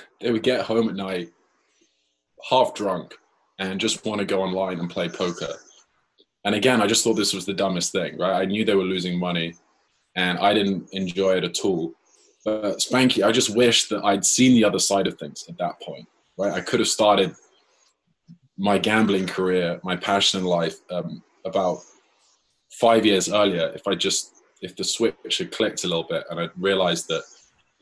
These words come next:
there was this game poker that everyone was playing at that point, right? It was peak poker boom, a lot of soft money around,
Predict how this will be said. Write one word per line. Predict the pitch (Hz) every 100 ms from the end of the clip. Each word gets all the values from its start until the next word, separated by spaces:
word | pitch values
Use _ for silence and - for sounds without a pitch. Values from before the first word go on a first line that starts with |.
| _
there | 95
was | 92 87
this | 92
game | - 95 92
poker | 92 98 98 87
that | 87 117
everyone | 123 120 107
was | 95 90
playing | - - 107 101 92
at | 82
that | 82 -
point, | - 80 -
right? | 87
It |
was | 80
peak | - - 107 -
poker | 101 90 90
boom, | 85 78 - _ _ _ -
a |
lot | 101 107
of | 104
soft | 101 101 92
money | 95 95 92
around, | 82 80 73 -